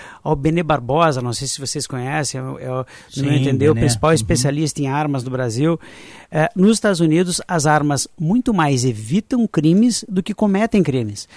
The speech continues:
Speaker 1: Numericamente, salva-se mais vidas do que, do que se tem de, de mortes pelas armas. Então, nesse sentido, eu acho que a gente, é, precisa tirar do bandido aquela tranquilidade de que ele vai entrar no lugar e vai tá todo mundo desarmado e ninguém vai reagir.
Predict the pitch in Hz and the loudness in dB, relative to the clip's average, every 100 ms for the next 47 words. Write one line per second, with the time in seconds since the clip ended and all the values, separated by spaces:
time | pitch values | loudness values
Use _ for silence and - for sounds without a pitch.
0 | - - - 156 185 254 285 247 269 277 | -20 -16 0 6 8 10 8 6 6 4
1 | 254 214 214 - - - 175 202 196 175 | 4 4 4 0 0 4 6 6 2 2
2 | 165 160 127 135 175 196 170 - 196 165 | 2 4 4 4 4 4 2 -4 -8 -8
3 | - 180 180 180 - 151 - 165 165 151 | -6 -2 0 0 -2 -10 -6 -2 0 0
4 | - 170 160 165 175 - - - - 139 | -2 -4 0 0 0 -2 -12 -20 -10 -2
5 | 160 160 156 147 156 147 165 165 180 - | 0 0 0 -2 0 4 2 2 -4 -6
6 | - - 165 170 151 147 127 104 107 135 | -6 -4 -2 0 0 0 -2 -6 -8 -6
7 | 226 262 262 220 - 180 143 - 208 147 | 0 2 4 2 0 -2 -4 -4 -4 -4
8 | - - - - - - 165 185 - 175 | -10 -14 -16 -16 -16 -2 2 4 2 -2
9 | 160 175 - 196 185 175 - 175 175 165 | 0 0 0 0 0 0 -2 -2 -2 -2
10 | 160 - 180 170 - 185 180 190 175 143 | -4 -4 -2 -4 0 0 2 0 -2 -2
11 | 131 117 165 147 135 151 147 185 208 196 | -4 -2 -2 -2 -4 -4 -2 0 0 0
12 | 165 147 175 156 - 170 156 165 156 160 | 0 0 0 -2 -4 -4 -2 -2 -2 -4
13 | 160 156 151 165 175 175 170 160 214 202 | -6 -6 -6 -6 -4 -4 -4 -2 0 0
14 | 190 196 160 165 156 160 170 165 165 160 | 0 -2 0 0 0 0 0 0 -2 -2
15 | 160 147 151 131 120 | 0 0 0 0 -4